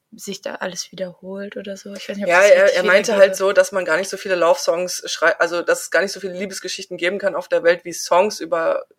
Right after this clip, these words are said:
Speaker 1: Ach
Speaker 2: über
Speaker 1: ja.
Speaker 2: Liebesgedöns
Speaker 1: <laughs>
Speaker 2: gibt und so. Und, ähm, auf eine Art ist es ja auch, also so ein bisschen, wenn I Look, dann wir in a nutshell, also was da so in dem Text passiert, würde ich sagen.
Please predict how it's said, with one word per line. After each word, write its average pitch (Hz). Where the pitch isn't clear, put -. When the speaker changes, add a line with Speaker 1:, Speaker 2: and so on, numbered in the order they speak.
Speaker 1:
Ach 208
Speaker 2:
über 208
Speaker 1:
ja. 226
Speaker 2:
Liebesgedöns 220
Speaker 1:
<laughs> 160
Speaker 2:
gibt 277
und 247
so. 269
Und, 208
ähm, 190
auf 190
eine 190
Art 175
ist 196
es 196
ja 185
auch, 180
also 180
so 180
ein 185
bisschen, 202
wenn 185
I 180
Look, 185
dann 180
wir 190
in 180
a 180
nutshell, 160
also 165
was 175
da 170
so 170
in 175
dem 165
Text -
passiert, -
würde 190
ich 190
sagen. 196